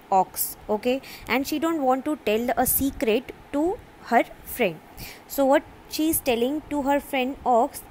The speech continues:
is that, "Ox, see, can I keep some secret for myself?" All right, so Ox will be oxaloacetate, okay? C I, ci for citrate, then can is for cis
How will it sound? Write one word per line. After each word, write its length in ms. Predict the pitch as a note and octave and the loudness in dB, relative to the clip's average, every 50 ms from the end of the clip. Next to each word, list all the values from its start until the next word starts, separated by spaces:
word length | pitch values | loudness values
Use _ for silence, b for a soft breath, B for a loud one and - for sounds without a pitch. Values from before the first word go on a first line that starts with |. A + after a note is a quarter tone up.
| - - - - | -20 -10 -2 0
is 260 | C4 A#3 B3 D4 - B B B B - | 2 2 2 0 -2 B B B B 2
that, 220 | A#3 A#3+ B3+ - - - | 4 4 4 2 2 6
"Ox, 400 | B3+ C4+ C4+ F4 F4+ - - - - - | 8 8 8 8 6 2 -4 -10 -12 -10
see, 480 | - - - - - F#4 F4 C4 F#3 F3 - - - - - - - - - | -6 -2 0 2 4 4 4 2 0 -4 -10 -14 -20 -20 -20 -20 -8 -2 0
can 120 | B3 B3+ | 2 2
I 120 | D4+ D#4+ - - - | 2 0 -2 -6 -4
keep 260 | - D#4 D#4+ E4 E4 | 0 2 2 2 0
some 240 | - - C#4+ C#4 C#4 | 0 -2 -2 -2 0
secret 480 | - - D4 C#4+ - - A#3+ A#3+ A#3+ | -2 -2 -2 -2 0 0 0 0 2
for 140 | - C4+ C4 | 2 0 0
myself?" 600 | A#3+ G3+ F#3 G#3 - - C#4+ C4 G#3 F#3+ - - - - - - | 2 2 2 0 0 0 0 0 0 -2 -6 -10 -14 -12 -2 0
All 100 | A3 G#3 | 2 2
right, 180 | F3+ D3 - - B B B B B B | 2 0 -4 -10 B B B B B B
so 240 | - - D4 C#4+ - - - | -6 -4 -4 -4 -4 0 4
Ox 440 | B3+ C4+ B3 D4+ - - - - - | 8 8 8 8 4 0 -6 -8 -4
will 180 | G#3+ B3+ B3 | -2 -2 -2
be 180 | A#3 G#3+ C4+ C#4 - | 0 0 -2 -2 0
oxaloacetate, 1160 | - A#3 G#3+ G3+ G3+ A#3 A#3 B3 C4 - - G#3 G3 - - G3 - - F#3 A3 C#4+ - - - - - - - - - - - - | 0 0 0 0 0 2 2 2 2 0 -2 -4 -4 -4 -6 -6 -4 -2 -2 -2 -2 -4 -8 -16 -18 -18 -18 -18 -18 -20 -20 -10 -8
okay? 340 | G3 F#3+ - - A3 C4+ D4+ B B B B B - | -8 -6 -4 -4 -4 -4 -4 B B B B B -10
C 320 | - - - - C#4+ C4+ - | -8 -6 -2 -2 0 2 4
I, 300 | B3 B3 A#3+ C4+ D#4+ E4+ | 6 6 6 6 4 0
ci 380 | - - - - - D4 C#4+ - - - | -4 -2 0 0 2 2 0 -2 -4 -4
for 160 | - B3 A#3 | -2 -2 0
citrate, 600 | A3+ - G3 - - - F#3+ F#3 A#3 - - - B B B B B - | -2 -4 -6 -8 -6 -2 -2 0 0 -2 -6 -12 B B B B B -2
then 220 | - G#3+ G#3+ A3+ - - - - | 0 0 0 0 -4 -10 -6 0
can 320 | - A#3 G3 G3+ A3+ D4+ - - - - - - - - - | 2 2 2 2 0 -2 -6 -12 -20 -20 -20 -20 -20 -12 -4
is 200 | - A3+ A3+ - - | -2 -2 -2 -2 0
for 320 | - C4+ B3+ C4 C4+ C4+ - - - - - | 4 6 6 6 6 2 -2 -8 -20 -20 -16
cis 380 | - - - - D#4 D4+ - - | -10 -6 -2 0 2 2 0 -2